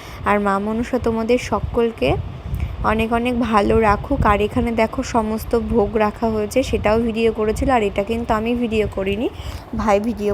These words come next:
করেছে। এখানে আমার শাশুড়ি মা চলে এসেছে প্রদীপ জ্বালাবে বলে। আমাদের প্রদীপগুলো জ্বালানো হয়ে গেছে, এবার শাশুড়ি মা প্রদীপটা জ্বালিয়ে। এখানে পুজোর পরে রানু মামি বানিয়ে ফেলেছে আখের গুড়ের শরবত, সেটাই সবাইকে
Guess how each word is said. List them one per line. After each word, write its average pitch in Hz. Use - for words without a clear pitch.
করেছে। 208
এখানে 269
আমার 269
শাশুড়ি 233
মা 254
চলে 240
এসেছে 247
প্রদীপ 226
জ্বালাবে 220
বলে। 247
আমাদের 220
প্রদীপগুলো 226
জ্বালানো 214
হয়ে 208
গেছে, 214
এবার 240
শাশুড়ি 220
মা 226
প্রদীপটা 233
জ্বালিয়ে। 208
এখানে 269
পুজোর 247
পরে 247
রানু 226
মামি 240
বানিয়ে 220
ফেলেছে 226
আখের 240
গুড়ের 240
শরবত, 220
সেটাই 226
সবাইকে 208